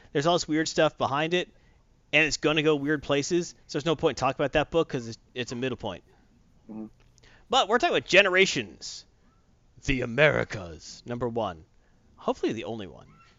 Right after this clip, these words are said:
Speaker 2: <laughs>
Speaker 1: But what's funny is at the bottom of the book, on the bar,
Speaker 2: Mm-hmm.
Speaker 1: like, it says, uh,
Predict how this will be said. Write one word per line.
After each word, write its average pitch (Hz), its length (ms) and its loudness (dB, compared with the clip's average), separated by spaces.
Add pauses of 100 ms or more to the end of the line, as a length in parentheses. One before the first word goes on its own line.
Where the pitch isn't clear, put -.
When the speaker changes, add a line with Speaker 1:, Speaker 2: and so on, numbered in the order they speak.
(760)
Speaker 2:
<laughs> 185 100 0 (1120)
Speaker 1:
But 220 100 2
what's 214 140 0
funny 320 280 6
is 165 120 2
at 180 80 4
the 165 100 4
bottom 185 320 0
of 165 60 -4
the 139 80 -2
book, 127 500 -2 (480)
on 147 140 2
the 143 80 0
bar, 160 480 0 (1400)
Speaker 2:
Mm-hmm. 117 200 -14 (440)
Speaker 1:
like, 151 140 2
it 165 80 -4
says, 185 320 4
uh, 117 320 4